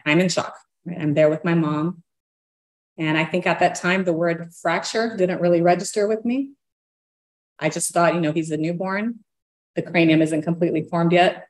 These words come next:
Did one of those flaps pop open? The bleeding due to an aneurysm, genetic, you know, anything. Never crossed my mind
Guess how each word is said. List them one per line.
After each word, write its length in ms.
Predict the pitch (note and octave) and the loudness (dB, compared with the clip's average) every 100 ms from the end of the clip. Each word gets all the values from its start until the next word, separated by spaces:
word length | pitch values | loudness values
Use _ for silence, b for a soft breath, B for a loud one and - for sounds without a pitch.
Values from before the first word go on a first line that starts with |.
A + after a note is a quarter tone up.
| - | -6
Did 140 | D#3+ | -4
one 160 | D3 D#3 | 0 0
of 100 | D3+ | 2
those 320 | D#3+ D3+ - - | 0 -2 -8 -2
flaps 340 | E3+ E3+ E3+ | 0 0 -4
pop 260 | - F3 E3+ | -4 -2 2
open? 560 | E3+ F3 F3+ F#3 G#3 - _ _ _ - | 0 0 -2 -2 -6 -14 _ _ _ -8
The 80 | D3+ | -6
bleeding 400 | E3 E3 F#3 F3+ | -2 -2 0 0
due 120 | E3 | -2
to 120 | D#3+ | -4
an 80 | C#3+ | -4
aneurysm, 800 | C#3 F3 F#3+ F#3+ F#3+ F#3+ F#3 F3 _ _ _ | -2 0 2 2 0 -4 -6 -8 _ _ _
genetic, 680 | - C#3+ D#3+ F#3+ F#3+ F#3 - | -6 0 6 6 6 2 -4
you 100 | E3+ | -2
know, 120 | D3 | -2
anything. 520 | - F#3+ E3+ - - - | -2 -2 -4 -8 -14 -12
Never 260 | F3+ F#3+ G3 | -4 -2 -2
crossed 300 | F#3+ F3 - | -2 -4 -2
my 80 | D#3 | -2
mind 440 | D#3+ D#3 C3 - | -2 -4 -6 -14